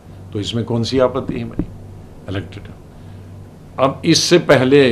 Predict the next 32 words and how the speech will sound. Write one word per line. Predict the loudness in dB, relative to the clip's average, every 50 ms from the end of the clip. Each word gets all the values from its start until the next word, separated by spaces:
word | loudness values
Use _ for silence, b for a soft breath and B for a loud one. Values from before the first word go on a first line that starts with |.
| 2 -2 -6 -14 -20 -20 -20 -20 -20 -20 -20 -20 -20 -20 -20 -20 -20 -20 -18 -8 -2
केसरी | 0 0 2 4 6 6 6
जी | 6 4 4 4
से | 4 4 2
तो | 2 2 2
कोई | 2 2 2
कमजोर | 2 0 0 2 4 6 6 6 6
प्रेसिडेंट | 4 2 2 2 2 0 0 0
था | 2 4 4 4
नहीं, | 2 0 -8 -12 -18 -20 -20 -20 -20 -20 -20 -20 -20 -20 -20 -20 -18 -14 -10 -8
लेकिन | -4 -4 -4 -4
उन्होंने | -4 -4 -2 -2 -2 -2
स्तन | -4 -4 -4 -2 0 0
में, | 2 2 0
में | 0 -2 -4 -6 -2
डेढ़ | 0 0 2 2
ही | 2
साल | 4 6 4 4 4
के | 4 0
लिए | 0 2 2 4
रहे, | 4 4 4 4
लेकिन | 2 0 -2 -4 -4 -6 -8 B B B B B B B B -6 -2
इलेक्शन | 0 0 2 2 2 2 2 6
ड्यू | 8 8 8 8
था | 6 2 0 0 -2 -4 -12 -20 -20 -20 -20 -20 -20 -20 -20 -20 -18 -18 -18 -20 -20 -18 -12 -8
तो | -6
उन्होंने | -6 -4 -4 -4 -4 -4
वर्किंग | -4 -4 -6 -6 -8 -12 _ _ _ _ _ _ _ -8 -6
का | -4
इलेक्शन | -4 -4 -6 -8 -8 -10
किया | -8 -8 -8 -8
कलकत्ता | -8 -8 -10 -10 -8 -8 -10 -8 -10 -10
में। | -12 -12 -14